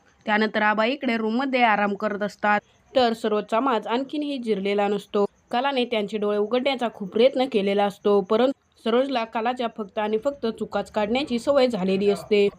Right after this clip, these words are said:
तिथे सरोज आता या सर्वमध्ये कलाला जबाबदार धरते. कलाला कधी तिच्या स्वतःच्या मुलाच्या चुका दिसतच नसतात आणि सरोज कलाला म्हणत असते की, "झालं का? सर्व तुझ्या मन-,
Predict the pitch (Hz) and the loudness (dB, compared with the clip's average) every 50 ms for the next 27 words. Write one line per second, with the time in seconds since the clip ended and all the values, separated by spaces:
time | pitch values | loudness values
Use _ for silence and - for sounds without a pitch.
0 | _ - 247 247 262 247 240 240 233 214 214 220 214 247 247 247 233 220 220 220 | _ -4 -4 2 2 2 2 2 0 0 0 2 0 0 0 0 0 2 2 2
1 | 208 202 202 - 220 220 220 226 226 247 277 247 226 - - - _ _ - - | 2 0 0 -2 -2 0 2 2 2 2 2 0 -2 -4 -4 -6 _ _ -8 -6
2 | 247 262 285 285 277 262 247 226 226 196 185 196 185 180 202 196 185 175 180 196 | -2 -2 0 0 0 -2 -2 -4 -4 -2 -2 -4 -2 -2 -4 -4 -4 -6 -8 -10
3 | 180 - - 202 - _ _ _ _ _ - 233 240 269 277 269 247 233 233 - | -10 -4 -4 -4 -4 _ _ _ _ _ -6 -4 -2 -2 -2 -2 -2 -4 -2 -4
4 | 262 262 262 220 - _ _ _ _ _ - 226 220 - - 262 233 214 - 226 | -4 -2 -2 -6 -8 _ _ _ _ _ -8 -6 -4 -2 0 0 -2 -2 -4 -6
5 | 208 175 208 196 196 190 220 214 226 240 254 269 254 247 233 226 226 294 277 - | -6 -4 -4 -4 -2 0 2 2 2 4 2 2 0 0 -2 -2 -2 -4 -2 -2
6 | 254 254 214 196 180 - 202 180 208 202 208 214 208 202 - - 226 214 208 208 | -2 -2 -2 -6 -8 -10 -8 -6 -6 -4 -2 -4 -4 -4 -2 -2 0 0 0 -2
7 | _ _ _ - 202 214 208 208 214 214 - 285 285 254 247 254 - 233 214 208 | _ _ _ -8 -6 -4 -2 -2 -2 0 2 4 4 4 2 0 -2 -2 0 0
8 | 208 208 208 202 202 208 202 202 202 196 _ - 285 294 285 247 233 196 202 190 | 0 0 0 0 0 -2 -2 -4 -6 -8 _ -4 -4 -2 0 0 0 0 0 0
9 | 190 190 190 190 202 196 196 196 196 190 _ _ _ _ _ _ - - 285 285 | 2 0 0 0 0 0 0 0 -2 -6 _ _ _ _ _ _ 0 2 2 4
10 | 269 240 240 233 226 202 262 262 226 214 220 208 208 | 4 2 0 0 -2 -2 -2 -2 -2 0 -2 -2 -4